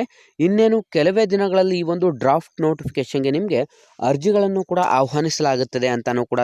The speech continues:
ತಿಳಿಸಲಾಗಿರುತ್ತೆ. ನಿಮ್ಗೆ ವೃಂದವಾರು ಮತ್ತು ರಿಕ್ತವಾರು ಅಂತಂದ್ರೆ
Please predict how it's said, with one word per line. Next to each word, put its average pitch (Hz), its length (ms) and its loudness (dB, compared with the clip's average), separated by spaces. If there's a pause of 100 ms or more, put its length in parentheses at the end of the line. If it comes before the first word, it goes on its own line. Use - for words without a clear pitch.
ತಿಳಿಸಲಾಗಿರುತ್ತೆ. 113 760 -2 (400)
ನಿಮ್ಗೆ 170 320 2 (540)
ವೃಂದವಾರು 202 640 4
ಮತ್ತು 196 300 0
ರಿಕ್ತವಾರು 160 540 2
ಅಂತಂದ್ರೆ 151 380 2